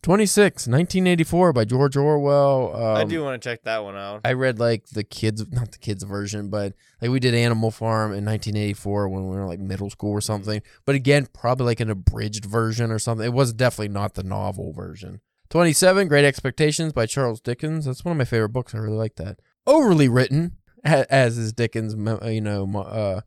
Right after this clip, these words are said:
Speaker 1: M O, but I liked it. I thought it was really good. Twenty-eight, One Thousand and One Nights by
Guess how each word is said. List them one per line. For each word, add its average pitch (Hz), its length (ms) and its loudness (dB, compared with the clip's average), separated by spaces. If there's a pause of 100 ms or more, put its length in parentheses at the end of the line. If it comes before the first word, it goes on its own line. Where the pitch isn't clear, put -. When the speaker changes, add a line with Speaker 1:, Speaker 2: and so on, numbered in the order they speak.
(100)
Speaker 1:
M 110 200 -2
O, 107 240 2
but 135 260 2
I 220 140 4
liked 127 280 2
it. 127 140 0
I 135 140 0
thought 139 80 0
it 117 60 2
was 107 100 -6
really 90 160 -10
good. 101 180 -10 (500)
Twenty-eight, 202 680 4
One 175 200 2
Thousand 175 440 4
and 151 80 2
One 160 180 2
Nights 156 420 2
by 127 720 2